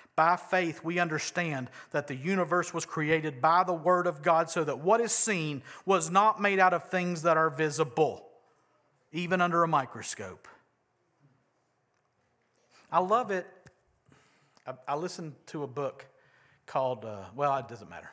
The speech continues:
I won't give you the name of the book 'cause I don't wanna recommend it. 'Cause it's strictly physical science and denies any God at all. And what they said was they're exploring the miracle of mitochondria.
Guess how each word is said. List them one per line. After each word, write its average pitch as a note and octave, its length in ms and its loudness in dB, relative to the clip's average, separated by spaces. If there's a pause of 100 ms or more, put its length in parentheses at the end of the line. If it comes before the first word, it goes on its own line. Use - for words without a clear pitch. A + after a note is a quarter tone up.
I A#2 80 -12
won't A2+ 180 -16
give F2 140 -20
you E2+ 60 -20
the F#2 60 -20
name F#2+ 120 -20
of - 80 -20
the - 80 -20
book - 80 -20 (300)
'cause B2+ 120 -12
I B2+ 60 -6
don't A2+ 100 -10
wanna A2+ 120 -12
recommend F2 380 -14
it. - 60 -20 (1500)
'Cause D#3+ 200 0
it's - 320 -12
strictly F3+ 760 -2 (360)
physical F#3 640 -2
science - 760 -6 (280)
and C#3+ 140 -8
denies D3+ 800 -2 (520)
any D#3+ 460 -8
God A2 380 -2
at B2 100 -8
all. A2 320 -8 (1040)
And F#3 100 -6
what G3+ 120 0
they G3 80 6
said E4+ 280 -2
was E3 220 0
they're F3 140 0
exploring A#3 680 -2
the E3+ 80 2
miracle A3+ 580 0
of E3+ 100 -2
mitochondria. F3+ 920 0